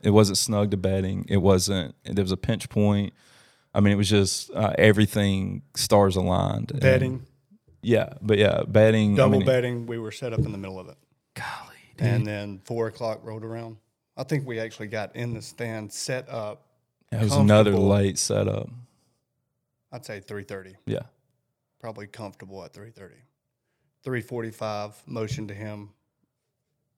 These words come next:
Speaker 2: About to rattle. About
Speaker 3: Yeah.
Speaker 2: to call, start calling.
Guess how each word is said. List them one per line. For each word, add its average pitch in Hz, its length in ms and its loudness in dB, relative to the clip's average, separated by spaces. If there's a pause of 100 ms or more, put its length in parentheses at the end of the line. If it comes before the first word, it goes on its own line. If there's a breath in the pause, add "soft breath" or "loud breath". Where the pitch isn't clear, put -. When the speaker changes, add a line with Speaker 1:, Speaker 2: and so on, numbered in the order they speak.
(300)
Speaker 2:
About 117 200 -14
to 104 60 -18
rattle. 104 340 -18 (500)
About 113 160 -14
Speaker 3:
Yeah. 131 80 0
Speaker 2:
to 123 60 0
call, 107 200 -10
start 117 280 -12
calling. 98 320 -16